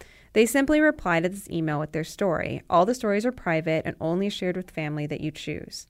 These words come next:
After a year, their stories will be bound in a beautiful keepsake book. It's a great alternative to social media and other less secure ways to stay in touch with family. In this case, it's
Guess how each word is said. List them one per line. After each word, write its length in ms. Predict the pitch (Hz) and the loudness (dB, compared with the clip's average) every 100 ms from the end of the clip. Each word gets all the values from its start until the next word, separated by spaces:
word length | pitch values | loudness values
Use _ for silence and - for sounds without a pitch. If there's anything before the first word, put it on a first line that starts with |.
| - _ _ - | -20 _ _ -2
After 300 | 196 208 262 | -2 0 0
a 80 | 254 | 2
year, 400 | 185 160 151 165 | 2 2 0 -2
their 140 | 165 | -2
stories 340 | 160 185 170 165 | -2 0 0 0
will 120 | 165 | 0
be 100 | 170 | 0
bound 320 | 160 147 147 | 2 0 -2
in 100 | 156 | -2
a 60 | 151 | -2
beautiful 560 | 151 156 151 147 151 147 | 0 0 -2 -2 -4 -4
keepsake 560 | - 147 - 147 147 | -8 -8 -4 -6 -4
book. 360 | - - - - - - - - - - _ | -6 -6 -8 -18 -20 -20 -20 -20 -20 -20 _
It's 100 | - | 0
a 60 | 233 | 2
great 260 | 247 269 | 6 8
alternative 760 | 277 294 - 214 196 185 185 185 | 8 6 2 0 4 4 4 0
to 280 | - 185 180 | -4 0 2
social 380 | 180 214 - 208 | 2 0 2 2
media 500 | 185 180 185 180 165 | 6 6 6 6 4
and 180 | 170 170 | 4 4
other 220 | 170 170 | 2 0
less 220 | 160 156 | 0 -2
secure 480 | - 170 - 170 160 | -2 -6 -4 0 2
ways 240 | 151 156 | 2 0
to 100 | - | -4
stay 240 | 165 - 156 | -8 -2 -2
in 80 | |
touch 260 | 160 156 - | -2 -4 -4
with 120 | 165 | -8
family. 500 | - 180 165 151 - | -2 0 0 -2 -4
In 140 | 165 165 | 0 0
this 160 | 170 | -2
case, 260 | - 156 | -2 -4
it's 80 | 160 | -4